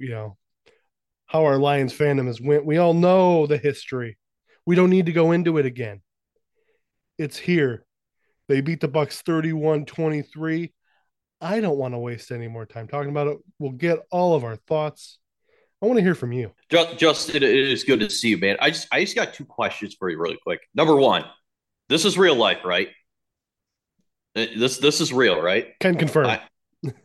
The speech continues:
Speaker 2: okay, just making sure I got a pulse. Okay, we're good. Um, this is nothing we're doing in Madden, right? This is not, this is not a Madden franchise.
Speaker 1: No, it's not a Madden
Speaker 2: This
Speaker 1: franchise.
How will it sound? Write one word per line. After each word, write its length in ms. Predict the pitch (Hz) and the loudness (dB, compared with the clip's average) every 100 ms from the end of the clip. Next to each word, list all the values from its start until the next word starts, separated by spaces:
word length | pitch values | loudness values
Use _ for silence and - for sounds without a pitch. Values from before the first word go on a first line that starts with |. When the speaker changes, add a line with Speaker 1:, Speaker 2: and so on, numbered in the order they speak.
| _ - | _ -12
Speaker 2:
okay, 280 | 92 76 - | -8 -8 -6
just 160 | 113 | -2
making 200 | 139 127 | 0 0
sure 180 | - 120 | 0 0
I 60 | 104 | 2
got 120 | 95 | 0
a 80 | - | -4
pulse. 340 | 95 87 - - | -8 -8 -8 -12
Okay, 240 | 87 95 80 | -12 -8 -8
we're 140 | 80 | -6
good. 220 | 87 78 - | -6 -4 0
Um, 360 | 127 117 104 - - _ _ _ _ | 2 2 0 -6 -20 _ _ _ _
this 160 | - 156 | -2 -2
is 160 | 170 165 | -2 0
nothing 400 | 254 262 254 233 | 0 0 -2 -2
we're 120 | 220 | -4
doing 320 | 214 214 190 | -2 0 0
in 120 | 165 | -2
Madden, 400 | 147 143 104 85 | 0 0 0 -6
right? 380 | 87 98 123 - _ _ _ | -6 -6 -6 -10 _ _ _
This 160 | 101 139 | -10 -8
is 100 | 156 | 0
not, 380 | 170 202 202 135 | 2 2 0 -4
this 140 | 160 | -6
is 100 | 156 | 0
not 180 | 185 175 | 2 2
a 40 | |
Madden 400 | 147 151 135 104 - | 4 2 2 -2 -8
franchise. 720 | 98 85 - 82 73 - - _ _ _ | -10 -10 -10 -10 -10 -16 -20 _ _ _
Speaker 1:
No, 360 | 156 139 120 101 _ - | -8 -4 -4 -6 _ -16
it's 220 | 110 135 | -8 -2
not 100 | 143 | 0
a 60 | |
Madden 160 | 165 131 | 2 0
Speaker 2:
This 100 | 117 | -2
Speaker 1:
franchise. 260 | 113 107 | -8 -18